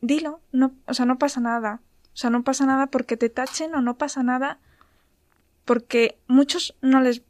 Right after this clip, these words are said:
o sea, muchos no te dicen nada. O sea, uno va con miedo y realmente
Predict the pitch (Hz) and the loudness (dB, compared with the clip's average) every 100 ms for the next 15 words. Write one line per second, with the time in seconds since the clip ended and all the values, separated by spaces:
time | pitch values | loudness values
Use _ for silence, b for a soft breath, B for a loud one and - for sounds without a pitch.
0 | _ 247 233 233 240 262 294 277 254 233 | _ -4 -2 2 2 2 2 0 0 -2
1 | 226 196 196 - - 240 226 247 254 254 | -4 -8 -6 -8 -10 -6 0 2 2 2
2 | 240 233 254 277 339 _ 240 240 233 226 | 0 2 0 -2 -6 _ 0 2 2 2
3 | 233 240 302 | -2 -4 -8